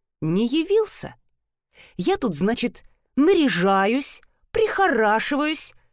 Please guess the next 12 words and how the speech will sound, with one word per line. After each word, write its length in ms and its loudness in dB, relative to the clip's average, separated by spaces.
нюхаю 500 0
печально 520 0
сморщившийся 920 -2
букетик 500 -2
зелёного 500 0
лука, 500 -2
сидя 380 -2
на 120 0
солнцепёке, — 800 -2
«а 80 -2
эта 220 -2
скотина!» 840 0